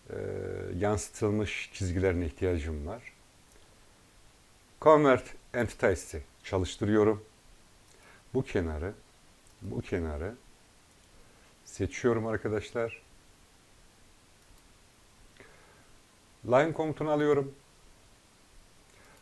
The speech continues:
Buradan buraya kadar bir doğru çiziyorum. Ve bu aşamada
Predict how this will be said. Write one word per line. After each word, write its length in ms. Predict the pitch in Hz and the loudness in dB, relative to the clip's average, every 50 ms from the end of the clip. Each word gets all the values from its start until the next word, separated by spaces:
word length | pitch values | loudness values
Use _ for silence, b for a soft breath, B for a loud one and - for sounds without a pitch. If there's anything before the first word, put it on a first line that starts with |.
| b - - | b -6 0
Buradan 400 | 131 143 135 117 113 104 98 95 | 2 4 4 6 4 4 2 2
buraya 280 | 95 98 98 90 85 - | 2 4 4 2 2 -2
kadar 460 | - 85 73 78 78 73 - - - - - - - - - - - - - - - - - | -4 -6 -6 -6 -6 -8 -10 -16 -20 -20 -20 -20 -20 -20 -20 -20 -20 -20 -20 -20 -20 -12 -8
bir 480 | 87 90 101 98 92 82 71 - - - - - - - - - - - - - 87 | -6 -2 0 0 0 0 -2 -8 -16 -20 -20 -20 -20 -20 -20 -20 -20 -20 -16 -8 -4
doğru 280 | 92 87 87 101 107 | -2 0 2 0 0
çiziyorum. 520 | - - 127 110 110 120 120 120 123 120 - - - - - - - - - - - - - - B B B B B B B B B B B B - | 0 -2 -2 0 2 2 2 2 2 -2 -4 -14 -20 -20 -20 -20 -20 -20 -20 -20 -20 -20 -20 -20 B B B B B B B B B B B B -10
Ve 400 | 117 117 135 165 156 147 156 156 - - - - - - - - - | -2 6 8 10 10 10 8 6 -2 -16 -20 -20 -20 -20 -14 -4 0
bu 160 | 175 190 185 | 2 4 6
aşamada 720 | 143 120 - - 98 85 76 76 76 71 - 80 85 - | 6 4 2 0 -4 -4 -4 -4 -6 -6 -6 -8 -8 -10